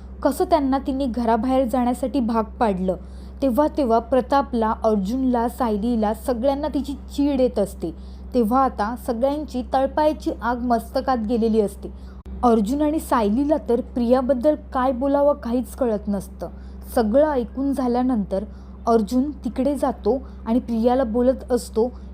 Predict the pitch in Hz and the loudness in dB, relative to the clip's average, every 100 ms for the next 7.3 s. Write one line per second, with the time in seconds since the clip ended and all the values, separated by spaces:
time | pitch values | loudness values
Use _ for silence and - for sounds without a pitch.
0 | - 254 247 370 - 330 285 262 302 240 | 2 4 4 2 2 2 4 2 2 2
1 | 214 - 285 262 - 190 196 233 - - | 0 0 0 0 0 0 -2 -6 -10 -14
2 | - 220 247 302 330 285 240 - - 294 | -2 0 0 2 2 4 2 2 0 2
3 | 240 254 233 240 214 175 202 214 - - | 2 2 0 0 0 -2 -2 -4 -10 -16
4 | - - 247 202 220 269 - 254 202 202 | -8 -2 0 0 -2 -4 -2 2 2 2
5 | 294 330 349 - 320 320 330 - 311 311 | 0 0 0 2 2 4 2 2 0 0
6 | 311 311 294 - 233 233 208 190 269 294 | -2 0 0 0 0 0 0 0 -2 0
7 | 240 220 294 | 0 2 2